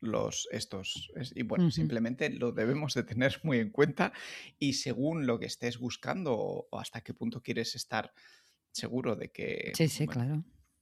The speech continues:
Speaker 1: pues, bueno, eso. Y que la búsqueda
Speaker 2: Seguro.
Speaker 1: en internet a lo bestia, como hacían nuestros
Speaker 2: <laughs>
Speaker 1: antepasados, sigue siendo una opción muy buena, eh, muchas veces para hacer un
Speaker 2: Sí.
Speaker 1: cribado rápido de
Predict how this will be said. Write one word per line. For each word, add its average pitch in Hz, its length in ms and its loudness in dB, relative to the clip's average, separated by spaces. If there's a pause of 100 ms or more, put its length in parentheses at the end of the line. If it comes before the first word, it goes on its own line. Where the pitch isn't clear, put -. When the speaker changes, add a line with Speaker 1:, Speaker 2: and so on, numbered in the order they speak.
(520)
Speaker 1:
pues, - 720 0
bueno, - 340 -6
eso. - 240 -6
Y 160 120 0
que 143 140 0
la 120 100 6
búsqueda 127 600 2
Speaker 2:
Seguro. - 20 2
Speaker 1:
en 113 140 2
internet 123 640 0
a 110 140 -2
lo 117 180 -2
bestia, 165 560 -4
como 110 220 -4
hacían 127 360 0
nuestros 262 380 6
Speaker 2:
<laughs> - 0 -
Speaker 1:
antepasados, - 720 4 (240)
sigue 143 280 2
siendo 143 260 0
una 131 120 4
opción 127 280 2
muy 123 260 4
buena, 123 380 4 (500)
eh, 131 80 6
muchas 127 380 6
veces 143 280 -2
para 143 180 4
hacer - 240 -2
un - 120 -2
Speaker 2:
Sí. 170 80 8
Speaker 1:
cribado 110 420 4
rápido 104 440 -4
de - 400 -6